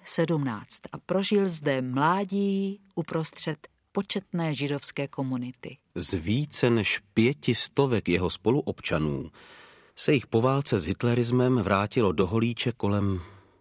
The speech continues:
Speaker 2: dvaceti. Ostatní skončili ve sprchách, ze kterých pršel cyklon.
Speaker 1: Mladý Tauber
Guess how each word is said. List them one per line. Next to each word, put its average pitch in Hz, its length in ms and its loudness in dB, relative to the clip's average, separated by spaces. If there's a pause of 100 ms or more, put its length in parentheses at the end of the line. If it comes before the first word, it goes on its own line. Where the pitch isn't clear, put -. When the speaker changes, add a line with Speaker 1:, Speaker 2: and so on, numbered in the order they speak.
(100)
Speaker 2:
dvaceti. - 600 -8 (440)
Ostatní - 600 0
skončili 101 520 0
ve 80 100 -2
sprchách, - 720 -2 (460)
ze 95 140 -2
kterých 78 380 -2
pršel 78 360 -6
cyklon. - 460 -10 (920)
Speaker 1:
Mladý 175 420 4
Tauber 175 680 -2